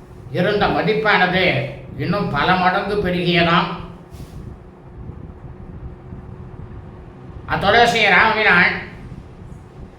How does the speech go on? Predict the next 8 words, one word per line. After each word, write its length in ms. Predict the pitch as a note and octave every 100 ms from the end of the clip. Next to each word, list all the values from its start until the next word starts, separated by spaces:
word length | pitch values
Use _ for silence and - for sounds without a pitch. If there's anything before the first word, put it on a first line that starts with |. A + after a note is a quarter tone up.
| - -
இன்னும் 360 | D#3+ A3 A#3
மேலும் 460 | E3+ F#3+ A3+ A3 F3 C3 - - - - - - - - - -
ஏதாவது 520 | D3 F#3 G3+ G3+ G3+ G3 E3+ - - - - - -
சரித்திரத்தை 680 | E3+ F3 G#3+ G#3 F#3+ F#3
இவரிடமிருந்து 580 | F3 E3 F3+ G3 F3+ F#3
நாம் 280 | F3+ E3+ E3
கேட்க 260 | F3+ F#3+ G3
வேண்டும் 420 | E3+ E3 D#3+